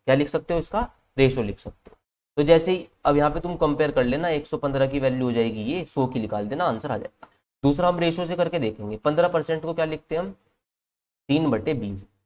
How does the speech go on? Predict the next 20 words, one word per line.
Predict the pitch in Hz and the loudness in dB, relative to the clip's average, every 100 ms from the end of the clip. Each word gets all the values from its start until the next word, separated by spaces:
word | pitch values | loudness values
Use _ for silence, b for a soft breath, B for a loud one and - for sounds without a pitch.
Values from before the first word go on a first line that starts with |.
| _ - | _ -2
जो | 180 | 2
ये | 196 | 4
base | 170 175 170 | 4 2 0
में | 175 | 0
होता | 123 151 | 0 2
है, | 165 | 2
ये | |
हमारी | 156 147 160 | 2 2 0
cost | 180 127 120 | -2 -2 -2
price | 123 117 - | 0 -2 0
को | 156 | -2
बताता | 127 127 127 | 0 0 0
है, | 175 | -2
और | 170 143 | 2 2
ये | 139 165 | 2 0
अगर | 147 143 170 | 0 2 0
profit | 127 120 139 135 | 0 0 -2 -4
percentage | 131 135 135 135 147 | -4 -2 -4 -2 0
है | 175 | 0
पन्द्रह, | 180 170 180 120 | 0 0 2 0